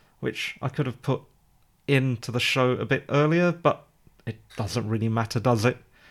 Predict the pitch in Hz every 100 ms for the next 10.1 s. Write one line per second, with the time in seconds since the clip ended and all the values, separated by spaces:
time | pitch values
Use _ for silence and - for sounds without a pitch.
0 | - - _ _ _ - 196 208 220 220
1 | 214 220 - - 240 233 247 233 - -
2 | 233 233 220 247 - 165 123 - - -
3 | - - - 240 180 - - - - -
4 | - - - - - - 160 147 143 147
5 | 151 175 170 151 - 123 - - 117 110
6 | 107 - _ _ _ _ _ 117 - 123
7 | 143 139 - - 107 - _ _ _ _
8 | _ _ _ 170 175 170 170 170 170 -
9 | 190 160 165 147 143 139 240 240 - -